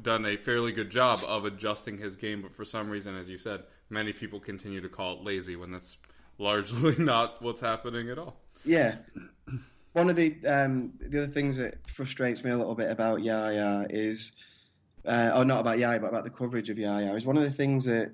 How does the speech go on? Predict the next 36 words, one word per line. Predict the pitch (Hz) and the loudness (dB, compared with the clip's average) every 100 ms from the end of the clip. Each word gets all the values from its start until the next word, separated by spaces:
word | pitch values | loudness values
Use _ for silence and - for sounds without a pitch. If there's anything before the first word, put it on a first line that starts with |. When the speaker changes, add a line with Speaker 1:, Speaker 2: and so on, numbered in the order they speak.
| - | -4
Speaker 2:
um, | 107 110 110 107 104 | 0 2 2 -2 -6
City | - - 139 | -4 0 0
fans | 131 123 123 123 | 2 2 4 4
and | 120 120 117 - - - - _ _ | 4 4 2 -2 -12 -20 -20 _ _
pundits | - 143 139 131 131 | 0 4 6 4 2
on, | 123 123 117 - | 2 2 0 0
on | 117 | 0
highlights | 117 120 120 117 104 101 | -2 0 2 2 0 -2
programmes | - 104 101 98 101 101 | -2 -2 0 0 -2 0
tend | 117 110 | 0 0
to | 107 110 | 0 0
lament | 110 113 113 98 | 2 2 2 0
is | 104 | -2
that | 107 | 0
he | 120 | 2
doesn't | 131 131 120 | 4 4 4
do | - 120 | 6 6
his | 120 113 113 | 6 4 2
sort | 113 110 | 0 0
of | 110 - - - - - 110 - - | -4 -10 -16 -16 -18 -12 -8 -8 -4
sixty-yard | 127 - 135 - 127 120 120 117 | 0 2 0 2 4 6 4 4
lung | 117 120 120 113 | 2 4 2 2
busting | 120 - - 117 117 | -2 -2 0 2 4
runs | 127 120 113 | 4 4 0
that | 110 104 | -2 0
he, | 107 107 107 | 2 2 0
he | 104 | 0
became | 107 107 110 107 107 | -2 2 2 2 0
sort | 117 | -2
of | 101 | 0
known | 110 117 123 117 | 4 6 4 2
for, | - 101 98 98 | 0 2 2 -2
for | 107 98 | -2 0
a | 101 | 2
little | 101 101 | 2 2
while. | 95 92 92 | 2 2 -2